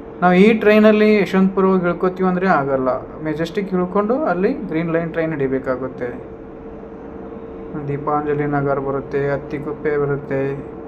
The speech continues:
ವಿಜಯನಗರ ಬರುತ್ತೆ, ಬಾಲಗಂಗಾಧರನಾಥ ಸ್ವಾಮೀಜಿ ನಿಲ್ದಾಣ ಬರುತ್ತೆ, ಮಾಗಡಿ ರೋಡ್ ಬರುತ್ತೆ. ಅಲ್ಲಿಂದ ಈ ಟ್ರೈನು ಕೂಡ ಮೆಜೆಸ್ಟಿಕ್ಗೆ ಬರುತ್ತೆ. ನಾವೇನಾದರೂ ಕೆಂಗೇರಿಯಿಂದ ಯಶವಂತಪುರ ಹೋಗ್ಬೇಕಂದ್ರೆ ಈ ಟ್ರೈನಲ್ಲಿ ಆಗಲ್ಲ,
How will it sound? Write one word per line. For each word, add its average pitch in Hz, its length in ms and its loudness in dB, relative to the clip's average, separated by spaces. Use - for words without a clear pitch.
ವಿಜಯನಗರ 156 540 4
ಬರುತ್ತೆ, 143 540 0
ಬಾಲಗಂಗಾಧರನಾಥ 151 880 0
ಸ್ವಾಮೀಜಿ 156 480 -2
ನಿಲ್ದಾಣ 151 400 0
ಬರುತ್ತೆ, 143 720 -2
ಮಾಗಡಿ 156 320 4
ರೋಡ್ 165 240 4
ಬರುತ್ತೆ. 147 600 4
ಅಲ್ಲಿಂದ 185 400 4
ಈ 196 120 8
ಟ್ರೈನು 214 400 6
ಕೂಡ 220 180 4
ಮೆಜೆಸ್ಟಿಕ್ಗೆ 156 560 -2
ಬರುತ್ತೆ. 131 760 0
ನಾವೇನಾದರೂ 202 640 6
ಕೆಂಗೇರಿಯಿಂದ 180 580 6
ಯಶವಂತಪುರ 180 580 4
ಹೋಗ್ಬೇಕಂದ್ರೆ 170 600 4
ಈ 165 120 0
ಟ್ರೈನಲ್ಲಿ 165 480 4
ಆಗಲ್ಲ, 143 440 6